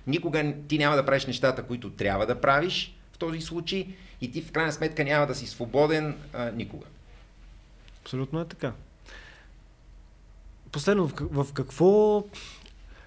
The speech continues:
Speaker 2: а, <laughs> в какво сме неограничени и не го осъзнаваме?
Speaker 1: Ние наистина имаме много неограничен потенциал, само
Speaker 2: Кое
Speaker 1: че
Speaker 2: е, както казва Тони Робинс, а, а, как беше? Неограничената власт.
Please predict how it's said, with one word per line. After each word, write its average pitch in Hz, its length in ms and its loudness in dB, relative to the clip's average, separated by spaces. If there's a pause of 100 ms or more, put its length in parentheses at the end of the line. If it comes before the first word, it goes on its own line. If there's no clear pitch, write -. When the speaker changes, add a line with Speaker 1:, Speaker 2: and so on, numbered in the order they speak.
(300)
Speaker 2:
а, 131 100 -6
<laughs> 127 720 -4 (840)
в 147 160 0
какво 147 280 0
сме 175 200 2
неограничени 147 680 4
и 135 60 2
не 131 80 0
го 131 120 -2
осъзнаваме? 113 580 -6 (1120)
Speaker 1:
Ние 139 120 0
наистина 147 340 -4
имаме 175 200 -2
много 85 480 -2
неограничен 85 640 -8
потенциал, 92 640 -6
само 156 280 -4
Speaker 2:
Кое 143 120 2
Speaker 1:
че 170 340 2
Speaker 2:
е, 151 60 0
както 147 320 -4
казва 151 280 2
Тони 151 240 4
Робинс, 143 520 2
а, 143 40 2 (760)
а, 110 280 -8 (320)
как 120 180 -8
беше? 113 320 -8 (180)
Неограничената 120 760 -2
власт. - 640 -12